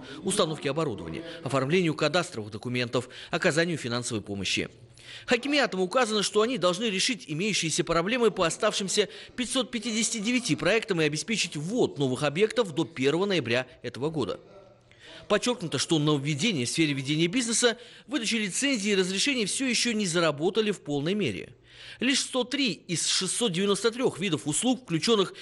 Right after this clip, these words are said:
в единый реестр государственных услуг, оказываются через центры госуслуг и электронном виде.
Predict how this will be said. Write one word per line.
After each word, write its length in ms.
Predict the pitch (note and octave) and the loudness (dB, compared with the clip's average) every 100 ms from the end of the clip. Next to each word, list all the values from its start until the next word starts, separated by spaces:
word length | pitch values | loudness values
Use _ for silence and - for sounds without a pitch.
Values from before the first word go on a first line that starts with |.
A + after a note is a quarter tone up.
| - | -14
в 60 | D3 | -2
единый 500 | A3+ G#3 B3+ F3 B2+ | -2 0 0 2 0
реестр 400 | C#3+ G3 F#3 D3+ | 2 0 0 -2
государственных 640 | B2+ C3+ E3 F3+ D#3 C#3+ | -4 -4 -2 -2 -2 -6
услуг, 340 | F3 C4 C4 - - - | -2 0 -2 -4 -20 -6
оказываются 600 | - - G3+ G#3 D#3+ - | -4 2 2 2 0 0
через 300 | B2+ E3 C3+ | -2 0 0
центры 360 | - G3+ F3 E3 | 0 0 2 -2
госуслуг 720 | B2+ F3+ - B2 D3+ F#3 - | 2 2 2 -2 0 -2 0
и 100 | D#3 | 2
электронном 500 | F3 F3+ C#3+ A#2 C3+ | 2 0 -2 -2 0
виде. 320 | E3+ C#3 F2+ | -2 -2 -4